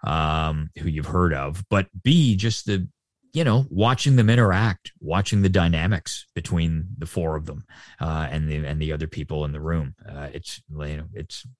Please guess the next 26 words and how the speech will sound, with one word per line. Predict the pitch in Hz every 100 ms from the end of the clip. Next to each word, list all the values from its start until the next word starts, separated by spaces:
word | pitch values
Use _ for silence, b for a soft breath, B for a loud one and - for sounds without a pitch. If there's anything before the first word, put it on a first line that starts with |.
| _
it | - 65
really | 90 107 101 85
is | 85 82
a, | 73 73
a | 60
fascinating | - 85 85 - 76 71 76
watch. | 78 78 - - B B
You | 98
can, | 90 87 113 - -
you | 92
know, | 85 -
so | - 123
many | 113
different | 110 107 95
layers, | 90 90 76 71 -
you | 80
know, | 76
than | 82 82 80 92 -
no | 85
matter | 87 85
how | 82
many | 85 82
times | 78 78 80
you | 76
watch | 73 76
it. | -